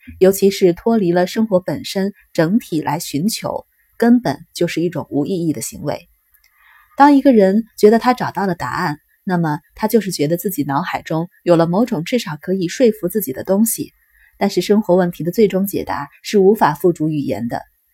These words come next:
这样的答案必然是错误的。而从另一个角度讲，如果这个解答是生活必须的基础，那么我们在没有得到解答之前，可以如何生活呢？因此，没有什么生活问题的解答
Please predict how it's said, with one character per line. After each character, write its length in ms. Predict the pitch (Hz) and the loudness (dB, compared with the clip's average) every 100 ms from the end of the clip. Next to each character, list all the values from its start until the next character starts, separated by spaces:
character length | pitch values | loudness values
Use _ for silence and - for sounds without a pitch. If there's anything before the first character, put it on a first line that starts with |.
| _ | _
这 120 | - | 0
样 120 | 208 | 0
的 80 | 170 | 0
答 240 | 151 135 151 | -6 -6 -6
案 180 | 147 _ - | -8 _ -2
必 80 | |
然 160 | 175 151 | 0 0
是 120 | 160 | -4
错 280 | 165 202 160 | -6 -4 -4
误 80 | 135 | -4
的。 160 | - - _ _ _ _ _ _ _ - | -10 -16 _ _ _ _ _ _ _ -2
而 100 | 254 | 0
从 180 | 254 247 | 2 4
另 120 | 285 | 4
一 40 | |
个 120 | 202 180 | 2 -2
角 160 | 139 | -6
度 140 | 170 165 | -6 -4
讲， 300 | 147 - - _ _ | -4 -6 -10 _ _
如 140 | 214 277 | 0 4
果 120 | 233 | 4
这 120 | 254 | 4
个 100 | 226 | 0
解 180 | 190 139 | 0 -2
答 280 | 135 151 170 - | 0 -2 -4 -8
是 120 | - | -4
生 240 | 220 240 240 | 2 2 4
活 140 | 185 | 2
必 160 | 226 202 | 2 0
须 160 | - | 0
的 100 | 208 | -2
基 200 | 185 226 | 0 0
础， 320 | 233 - - _ _ _ - | -2 -4 -6 _ _ _ -4
那 140 | 196 | 0
么 240 | 175 156 165 _ _ - | 2 0 -6 _ _ 2
我 160 | 196 | 4
们 120 | 185 | 6
在 140 | 226 269 | 4 4
没 180 | 208 220 | 4 4
有 140 | 226 | 2
得 140 | 175 | 2
到 120 | 180 208 | 0 0
解 160 | - | -2
答 140 | 143 151 | -4 -6
之 160 | 208 | -6
前， 340 | 196 151 147 - _ | -6 -4 -4 -6 _
可 200 | - 185 | -2 2
以 160 | 220 170 | 2 2
如 160 | 160 208 | -2 -2
何 140 | 202 | -4
生 200 | - 247 | 0 0
活 240 | - 110 | 0 -8
呢？ 80 | 98 - _ _ _ _ _ | -10 -16 _ _ _ _ _
因 160 | 185 185 | -2 0
此， 260 | 180 165 - _ - | 0 -4 -4 _ 2
没 100 | 254 | 4
有 140 | 269 | 4
什 120 | - 175 | 2 -2
么 80 | |
生 200 | 185 185 | 0 -2
活 140 | 196 165 | 0 -2
问 140 | 160 | -2
题 120 | 165 | -2
的 80 | 151 | -2
解 200 | 147 135 | -2 -4
答 240 | - 135 | -6 -8